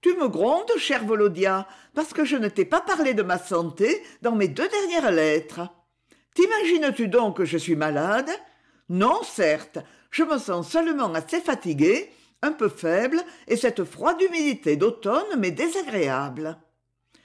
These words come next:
Depuis la mort de ma chère madame Fabien,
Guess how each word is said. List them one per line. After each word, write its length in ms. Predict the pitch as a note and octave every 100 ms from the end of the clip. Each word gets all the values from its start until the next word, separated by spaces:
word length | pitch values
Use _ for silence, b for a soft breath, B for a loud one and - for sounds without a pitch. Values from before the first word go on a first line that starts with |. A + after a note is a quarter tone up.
| b b
Depuis 320 | F3 E4 F#4
la 120 | E4+
mort 280 | C4 C#4 A#3
de 80 | F3
ma 140 | E3
chère 280 | D#3 - E4+
madame 340 | E4 B3+ A#3 F3+
Fabien, 520 | F#3 D#3+ C3 F3 D#4